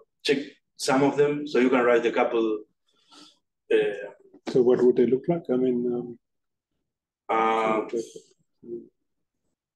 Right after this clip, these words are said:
Speaker 1: well, in principle, you can have higher powers of R, for example.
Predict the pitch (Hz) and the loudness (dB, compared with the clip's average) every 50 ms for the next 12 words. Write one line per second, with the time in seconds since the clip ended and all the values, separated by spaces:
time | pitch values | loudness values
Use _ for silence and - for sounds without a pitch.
0 | _ _ _ _ _ _ _ _ _ _ _ _ _ _ - 147 143 135 127 127 | _ _ _ _ _ _ _ _ _ _ _ _ _ _ 0 2 4 4 4 4
1 | 147 151 147 139 135 127 120 120 123 - - 123 117 - - 123 117 113 110 - | 4 2 2 2 2 2 2 0 -2 -2 0 -2 -2 0 0 2 2 2 2 2
2 | 120 117 113 110 - - - - - - - - _ _ _ - - 120 123 127 | 0 0 0 0 -2 -4 -10 -10 -12 -14 -20 -20 _ _ _ -2 0 2 2 2
3 | 131 127 - - 131 123 113 - - 127 123 123 - 127 123 123 - | 2 0 -2 -4 -6 -4 -4 -2 -2 -4 -4 -2 -2 -2 -2 -2 -4